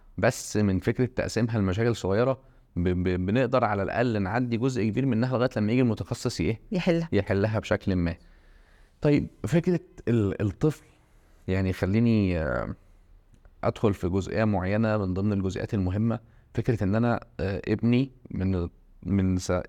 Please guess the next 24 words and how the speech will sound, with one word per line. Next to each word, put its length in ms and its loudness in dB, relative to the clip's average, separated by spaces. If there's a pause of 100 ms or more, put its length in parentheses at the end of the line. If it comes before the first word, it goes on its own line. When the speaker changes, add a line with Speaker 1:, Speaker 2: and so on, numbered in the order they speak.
(220)
Speaker 1:
سنتين، 600 0
خمس 380 -2
سنين، 280 0
أربع 300 -2
سنين، 340 -2 (400)
هبدأ 340 2
أدخله 520 -2 (360)
كي 120 2
جي 240 0
أو 140 -2
أدخله 340 -4
حضانة 400 -4
أو 160 -6
كلام 240 -2
من 200 0
ده. 120 -8 (600)
فبنلاقي، 1200 0
آم، 680 0 (480)
أحيانًا 520 0
هدخله 640 0
الحضانة 500 -2
اللي 100 -2
تحت 240 -6
البيت، 300 -2